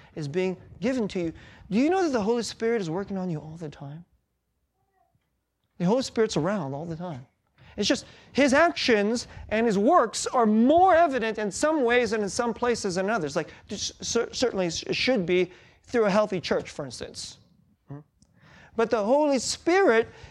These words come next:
is, the goodness of God is coming out through the works of the Holy Spirit, specifically to draw you to God and ultimately to Jesus. Now, if you begin to do, so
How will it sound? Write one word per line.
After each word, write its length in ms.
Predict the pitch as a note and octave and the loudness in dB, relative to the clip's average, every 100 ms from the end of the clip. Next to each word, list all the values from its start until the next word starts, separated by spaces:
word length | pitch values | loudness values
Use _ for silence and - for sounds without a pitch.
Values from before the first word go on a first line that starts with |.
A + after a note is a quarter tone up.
| - | -2
is, 280 | A3+ A3+ - G#3+ | 2 2 0 2
the 160 | G3 | 4
goodness 640 | F3+ F#3 E4+ G4 F#4 E4 | 4 6 6 6 4 4
of 160 | C#4 F#3 | 2 2
God 320 | A#3 A3+ A3+ | 6 6 6
is 120 | G#3+ | 2
coming 340 | - D4 D4+ B3 | -2 0 2 4
out 220 | A3+ A3+ | 2 2
through 120 | B3 | 2
the 80 | A3 | 2
works 420 | G#3+ B3 D#4 - | 4 4 2 0
of 60 | B3+ | -2
the 100 | A3 | -2
Holy 320 | G3 G3+ G3 | -2 0 -2
Spirit, 420 | G3 - A3+ G#3 - - | -4 -2 0 0 -4 -8
specifically 1000 | - - - - C#4+ - F4 F4+ E4 C4+ | -4 -2 -2 0 0 2 0 0 2 2
to 80 | G3+ | 4
draw 300 | E3 A#3 B3+ | 4 4 4
you 140 | G#3+ | 4
to 80 | F#3+ | 0
God 360 | D#3+ F3 F3 E3 | 2 4 2 0
and 120 | - | -4
ultimately 540 | F#3+ F3+ F3+ E3 D#3+ - | -4 -6 -8 -4 -6 -6
to 140 | E3 | -8
Jesus. 640 | C#3 D3+ B2 C3 - - - _ - _ _ _ _ _ _ _ _ _ _ _ _ - - _ _ _ - - _ | -6 -6 -8 -14 -18 -20 -20 _ -20 _ _ _ _ _ _ _ _ _ _ _ _ -20 -20 _ _ _ -20 -20 _
Now, 100 | F#3 | 0
if 300 | - C4 D4 | 2 0 2
you 140 | E4 E4+ | 2 4
begin 500 | D4+ A3 B3 B3+ C4+ | 2 4 4 4 2
to 100 | G#3+ | -2
do, 540 | D#3+ E3+ A3+ G#3+ A#3 | 0 2 4 2 0
so 300 | - A3 - | 0 -2 -2